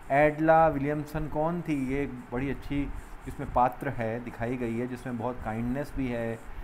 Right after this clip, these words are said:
है ना, और बहुत गुड हार्टेड है, अच्छे हृदय की है, दयालु है।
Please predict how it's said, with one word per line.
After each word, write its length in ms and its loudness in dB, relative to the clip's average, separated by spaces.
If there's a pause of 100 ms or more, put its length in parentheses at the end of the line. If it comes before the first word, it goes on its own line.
(180)
है 100 -10
ना, 160 -8
और 200 -2
बहुत 340 0
गुड 180 2
हार्टेड 460 4
है, 320 0
अच्छे 320 -6
हृदय 260 -2
की 180 -4
है, 120 -2
दयालु 420 2
है। 180 2